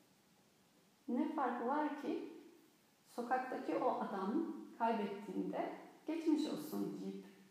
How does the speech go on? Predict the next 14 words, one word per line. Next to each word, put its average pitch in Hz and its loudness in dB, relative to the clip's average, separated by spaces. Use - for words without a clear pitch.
yaptığın 226 0
şeyi 202 -4
yapmaya 202 -2
devam 220 0
ediyorsun? 175 -2
Ne 285 0
fark 247 2
var 247 2
ki 320 -4
senin 277 6
kapının 202 2
önünde 190 0
dün 240 2
aldığın 190 0